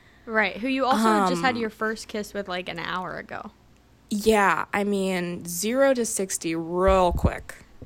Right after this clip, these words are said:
Speaker 2: Real quick. I just, I worried
Speaker 1: I get-,
Speaker 2: about
Speaker 1: I don't
Speaker 2: her,
Speaker 1: wanna
Speaker 2: and you know
Speaker 1: judge.
Speaker 2: what? I was right. I, you know, I
Speaker 1: <laughs>
Speaker 2: wouldn't
Speaker 1: But I
Speaker 2: judge
Speaker 1: also do
Speaker 2: if
Speaker 1: kinda
Speaker 2: it
Speaker 1: wanna
Speaker 2: weren't,
Speaker 1: judge.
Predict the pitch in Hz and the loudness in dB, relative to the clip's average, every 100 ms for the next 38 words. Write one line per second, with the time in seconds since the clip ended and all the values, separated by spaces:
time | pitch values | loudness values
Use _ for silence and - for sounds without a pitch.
0 | - 185 175 185 180 180 - 139 104 - | -18 -8 2 4 4 2 -4 -6 -6 -10
1 | - - _ - - _ _ _ _ _ | -18 -20 _ -20 -20 _ _ _ _ _
2 | _ 180 175 185 180 175 - 165 170 180 | _ -2 0 0 -2 -4 -2 -2 2 4
3 | 196 165 175 - - - - 180 151 147 | 4 0 -4 -10 -20 -10 -4 2 4 4
4 | - 175 - 170 170 165 165 185 - 160 | 0 -2 -2 -2 2 2 4 2 2 0
5 | 170 - - - - - - _ - - | 0 -2 -4 -6 -10 -18 -20 _ -20 -20
6 | - - - 277 359 392 - 339 349 339 | -20 -20 0 4 4 2 2 6 8 6
7 | 330 311 302 359 392 392 339 392 240 240 | 6 2 2 2 4 4 6 6 6 4
8 | 233 214 - - 220 - 349 269 226 208 | 2 0 0 4 4 2 -2 2 2 4
9 | 208 214 214 - | 4 4 2 -2